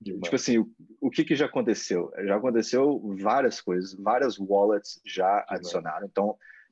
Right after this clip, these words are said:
Speaker 2: é, Blix Wallet já adicionou suporte pra mandar.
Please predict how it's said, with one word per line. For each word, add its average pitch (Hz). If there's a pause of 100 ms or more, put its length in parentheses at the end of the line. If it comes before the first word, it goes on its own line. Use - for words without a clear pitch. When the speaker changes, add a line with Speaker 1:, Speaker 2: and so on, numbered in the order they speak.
Speaker 2:
é, 90
Blix 107
Wallet 90
já 92
adicionou 87
suporte -
pra 90
mandar. 82